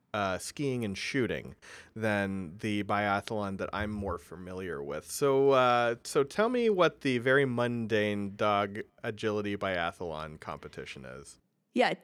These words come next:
Speaker 2: definitely less shooting and everything involved with that. So biathlon, it's two events, and it's going to be what we call a standard course. Standard has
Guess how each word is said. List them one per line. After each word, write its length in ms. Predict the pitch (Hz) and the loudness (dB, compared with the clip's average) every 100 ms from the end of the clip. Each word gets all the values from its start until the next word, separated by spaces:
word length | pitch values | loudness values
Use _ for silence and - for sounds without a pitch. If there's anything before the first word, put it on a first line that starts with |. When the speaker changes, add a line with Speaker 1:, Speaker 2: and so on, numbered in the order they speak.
| - | 2
Speaker 2:
definitely 640 | 269 302 - 240 226 214 | 4 4 4 0 2 2
less 200 | 202 190 - | 2 0 -2
shooting 460 | 190 185 175 160 - | -4 -2 -2 -2 -4
and 280 | 160 180 | -2 0
everything 380 | 165 165 190 185 | 0 -2 -6 -6
involved 420 | 180 160 196 104 | -6 -6 -6 -4
with 120 | 208 185 | -4 -2
that. 200 | - - | -2 2
So 300 | 339 311 311 | 6 8 8
biathlon, 680 | 302 302 349 349 427 370 392 | 8 6 4 2 2 4 4
it's 240 | 240 - | 0 -2
two 280 | - 330 320 | 0 2 4
events, 600 | 226 196 240 370 - - - - - - - - | 4 4 2 0 -8 -12 -16 -20 -18 -20 -6 2
and 300 | 262 247 240 | 6 6 6
it's 220 | 233 - | 4 2
going 260 | 254 254 | 2 4
to 100 | 277 | 4
be 240 | 262 247 233 | 4 4 4
what 140 | 233 | 4
we 120 | 214 | 4
call 380 | 226 233 202 208 - | 2 4 4 4 2
a 60 | |
standard 600 | - - 196 196 214 233 226 | -2 0 2 4 4 2 0
course. 520 | - 269 294 - - | 0 2 2 0 -12
Standard 540 | - - 214 226 240 233 | -14 0 4 4 4 2
has 540 | 226 214 202 208 - | 2 2 2 0 -6